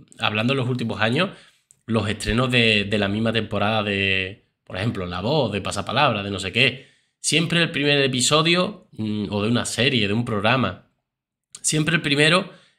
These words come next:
Eh, mm, digamos que es el más fuerte, ¿no? Y va decayendo, decayendo, decayendo. Y conforme van pasando los años,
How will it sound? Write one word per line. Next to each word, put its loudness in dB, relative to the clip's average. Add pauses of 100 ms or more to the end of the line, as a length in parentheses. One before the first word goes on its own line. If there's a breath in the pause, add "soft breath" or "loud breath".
Eh, 4
mm, -4
digamos 2
que 0
es 4
el 4
más 2
fuerte, -6
¿no? -2
Y -2
va -2
decayendo, -6
decayendo, -6
decayendo. -6 (640 soft breath)
Y 2
conforme 0
van 0
pasando 2
los 2
años, 2